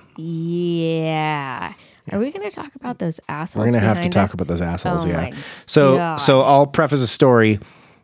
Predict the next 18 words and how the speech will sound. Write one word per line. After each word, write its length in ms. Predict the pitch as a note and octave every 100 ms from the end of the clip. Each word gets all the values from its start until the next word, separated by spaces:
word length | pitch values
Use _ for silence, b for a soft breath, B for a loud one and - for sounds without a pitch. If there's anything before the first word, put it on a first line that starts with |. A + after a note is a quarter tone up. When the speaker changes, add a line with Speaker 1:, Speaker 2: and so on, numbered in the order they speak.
| b C3
Speaker 2:
Rodney 340 | C#3+ D3+ D#3
Hood 260 | C#3+ C#3 B2+
grabs 280 | A2+ G#2
a 60 | A#2
rebound, 500 | D3 D#3+ D3+ C#3+ C#3 b b b b -
non-contact, 1300 | A#2 C3 D#3 F#3+ E3+ E3+ D#3 D#3 D#3+ D#3 C#3 - - _ _ - -
falls 400 | - C3+ B2 A2+ - _ -
to 120 | C#3
the 80 | A#2
ground 260 | A2+ G2+
in 80 | G2
a 40 | F#2
ton 180 | G#2+ F#2
of 80 |
pain, 280 | - E2+ B1+ - B B B -
which, 200 | C3 -
you 80 | D3
know 500 | F3 D#3 C#3 C3